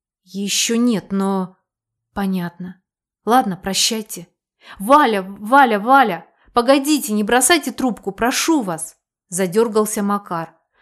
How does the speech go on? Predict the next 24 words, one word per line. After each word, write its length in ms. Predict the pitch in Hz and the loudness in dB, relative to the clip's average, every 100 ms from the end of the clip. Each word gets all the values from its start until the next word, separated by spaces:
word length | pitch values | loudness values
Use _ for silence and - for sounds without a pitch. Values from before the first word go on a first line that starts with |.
| - | -2
«Я 180 | 208 247 | 0 2
должен 540 | 277 285 285 254 233 | 2 2 0 -2 2
вам 280 | 247 269 262 | 4 4 2
кое-что 380 | 214 208 - 240 | 0 0 0 -4
сказать. 640 | - 233 220 208 165 - _ _ | -4 -4 -4 -6 -8 -14 _ _
Подождите, 580 | 226 226 240 233 254 - | 0 0 0 -2 -4 -2
не 100 | 190 | -2
бросайте 520 | 190 214 - 294 269 | 0 0 0 0 -4
трубку». 560 | 220 262 196 - - _ _ _ _ | -2 -2 -4 -14 -20 _ _ _ _
Он 160 | - 196 | -6 -2
несколько 460 | 214 240 220 214 208 | 0 -2 -4 -2 2
раз 220 | 240 - | 2 0
прерывисто 600 | - 208 233 240 - 196 | -2 -2 -2 -4 -4 -6
вздохнул, 680 | 185 180 185 - 226 269 254 _ _ _ | -8 -6 -6 -2 -2 -2 -4 _ _ _
а 100 | 202 | -2
затем 360 | 214 220 285 202 | -2 -2 -2 0
выпалил: 540 | 190 190 156 156 156 _ _ _ _ | -4 -4 -10 -10 -14 _ _ _ _
«Я 200 | 175 185 | -6 -4
обязательно 640 | 196 202 208 220 208 180 | -2 -2 0 0 -2 -6
найду 400 | 170 170 175 160 | -4 -4 -6 -8
её 300 | 170 156 165 - _ _ - | -10 -10 -14 -20 _ _ -6
и 80 | 208 | -4
сделаю 400 | 196 254 240 226 | 2 2 2 0
всё, 340 | - 277 269 | -2 0 -2